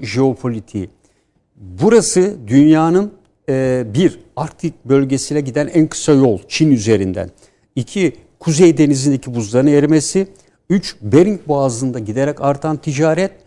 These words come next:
Alaska ve Rusya'nın doğu kıyılarında çok zengin petrol, hidrokarbon ve maden yataklarının olması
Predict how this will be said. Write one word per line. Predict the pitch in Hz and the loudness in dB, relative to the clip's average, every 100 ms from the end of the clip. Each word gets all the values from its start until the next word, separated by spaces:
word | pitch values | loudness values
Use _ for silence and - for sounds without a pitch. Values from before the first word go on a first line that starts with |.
| _ _ _ | _ _ _
Alaska | 113 139 175 - 170 165 | -2 0 -2 -2 -2 -2
ve | 147 | -2
Rusya'nın | 107 120 202 - 156 143 | -2 -2 -2 -2 -2 -2
doğu | 110 131 - | 0 -2 0
kıyılarında | 165 143 143 139 135 143 | -2 0 -2 -2 -4 -6
çok | - 175 - | -4 -6 -4
zengin | 131 139 156 156 | 0 0 0 -2
petrol, | 131 131 151 151 | -6 -6 -4 -4
hidrokarbon | 113 107 139 151 139 127 156 165 | -6 -6 -6 -4 -6 -4 -4 -2
ve | 135 | -4
maden | 107 107 104 147 | -4 -4 -2 0
yataklarının | 160 156 156 - 165 160 | 0 0 -4 -4 -2 -2
olması | 151 156 151 - 190 | 0 -2 -2 -2 -4